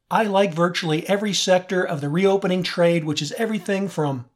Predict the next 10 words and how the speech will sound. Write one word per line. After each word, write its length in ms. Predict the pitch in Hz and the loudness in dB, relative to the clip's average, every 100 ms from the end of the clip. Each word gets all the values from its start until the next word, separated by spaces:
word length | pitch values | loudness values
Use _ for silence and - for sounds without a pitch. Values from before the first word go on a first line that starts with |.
| _ | _
oil 480 | 196 208 208 208 214 | 0 2 4 2 0
and 320 | 202 147 131 120 | -2 -4 -2 2
banking 600 | 190 208 185 196 202 202 _ _ | 4 4 0 0 -2 -6 _ _
to 140 | - 175 | 0 2
materials, 1080 | 135 - - 233 220 208 208 208 202 - _ - | 0 -2 0 2 2 2 0 0 -4 -10 _ -6
industrials, 1120 | 151 143 190 - 220 202 190 196 196 - _ _ - | -2 4 2 2 0 2 2 0 -6 -8 _ _ -12
transportation, 1200 | - 175 220 214 202 - 196 185 180 190 185 180 _ _ | -2 2 2 2 -2 0 0 0 0 -2 -4 -6 _ _
hospitality 920 | - 208 214 190 180 208 196 196 185 | -4 -2 -2 -4 0 4 6 6 4
and 120 | 170 | 2
travel. 680 | - 180 175 170 170 165 - | 2 4 6 6 4 0 -8